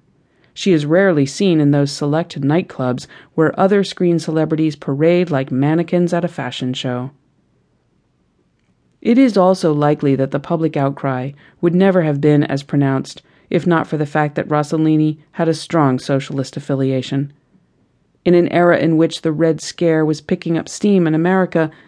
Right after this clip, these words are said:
the fact that Bergman became romantically involved with a prominent leftist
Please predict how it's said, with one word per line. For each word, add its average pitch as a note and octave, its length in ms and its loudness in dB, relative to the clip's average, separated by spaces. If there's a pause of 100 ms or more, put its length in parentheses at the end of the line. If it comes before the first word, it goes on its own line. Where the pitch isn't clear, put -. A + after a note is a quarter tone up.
(160)
the F#3+ 80 -4
fact G#3+ 280 0
that E3+ 180 -2
Bergman F#3 440 2
became F3 440 0
romantically E3 680 -2
involved D#3+ 540 -2
with D3 100 -2
a C#3+ 60 -6
prominent E3 480 -2
leftist D#3 580 -4